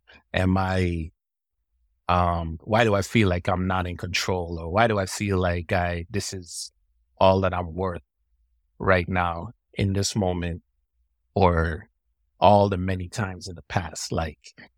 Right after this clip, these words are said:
why is that?" You know, so the minute,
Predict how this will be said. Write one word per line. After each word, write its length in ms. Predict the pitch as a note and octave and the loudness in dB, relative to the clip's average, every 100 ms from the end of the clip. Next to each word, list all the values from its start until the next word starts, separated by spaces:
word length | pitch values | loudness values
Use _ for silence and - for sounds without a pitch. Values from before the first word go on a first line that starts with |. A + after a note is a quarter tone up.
| _ _ _ _ _ _ _ _ _ _ _ | _ _ _ _ _ _ _ _ _ _ _
why 180 | A2+ G2+ | 2 2
is 160 | F#2 - | 0 -4
that?" 180 | - - _ _ _ _ _ - | -8 -10 _ _ _ _ _ -16
You 160 | A2 G2+ | -12 -12
know, 80 | - | -12
so 240 | - - F2 | -6 -2 -2
the 100 | F#2 | 0
minute, 340 | B2 B2 G#2 | 4 6 4